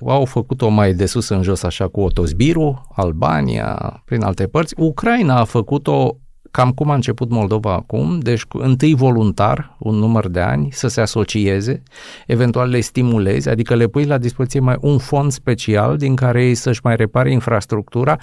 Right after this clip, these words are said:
în plus față de alții care nu vor să se amalgameze și așa să-i încurajezi să facă acest lucru. Și după un număr de ani,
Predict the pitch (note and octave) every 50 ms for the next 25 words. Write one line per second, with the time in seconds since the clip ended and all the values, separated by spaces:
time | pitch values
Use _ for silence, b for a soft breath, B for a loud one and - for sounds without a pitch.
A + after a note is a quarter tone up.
0 | B B B B D3+ D3 C#3 C3+ - D#3+ D#3 - - D#3+ C#3+ - C#3 B2+ B2+ C3
1 | C#3+ C#3 - - C3+ - C#3 C3 C3 C3 C3+ B2 A#2+ C3+ A#2+ - - A#2 - B2
2 | A2+ A2 A2 G#2+ A2 A2+ A2 A2 G#2+ F#2+ E2+ E2+ F2 F2 - F#2+ F#2+ - B2+ -
3 | - A#2+ A2 G#2+ - B2 A#2+ A2 G#2+ G#2+ A2 A#2+ A2 - - - F2+ E2+ E2+ -
4 | G2 - - - F#2 F2+ F#2+ G2 G2 F#2 - C#3+ F3 A3+ - B B B B B
5 | B B B B B B B - - C4 A#3 G#3+ G3 - F3 D#3+ D#3 D3 C#3+ D3+
6 | D#3+ D3+ C#3 B2+ A2 G#2 G2+ F#2 G2 A#2 D3 F3+ G#3 G#3 -